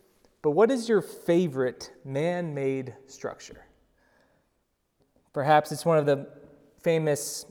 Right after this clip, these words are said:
ancient structures like the Roman Colosseum or the Parthenon or the Egyptian pyramids or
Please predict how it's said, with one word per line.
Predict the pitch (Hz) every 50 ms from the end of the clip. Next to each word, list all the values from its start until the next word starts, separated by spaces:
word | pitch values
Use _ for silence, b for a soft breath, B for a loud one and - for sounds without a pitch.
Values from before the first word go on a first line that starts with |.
| -
ancient | - 170 180 170 - 190 175
structures | 170 - 185 180 175 - - 175 175 180 165 147
like | 139 127 127
the | 131 120 113 113 -
Roman | 139 143 139 139 131
Colosseum | - 139 127 123 - - 180 180 170 160 156 156 151
or | 143
the | 127 123
Parthenon | - - 156 160 156 165 160 156 156 151 151 151 151 143
or | 131 123 117 113 113 b b b b b b b b b b b b b b b _
the | 143
Egyptian | 143 127 135 170 156 - - 147 127 123
pyramids | 117 - 175 175 180 180 175 170 165 160 165 165 160 156 151 143 135 123 127
or | 117 110 110 110 110 107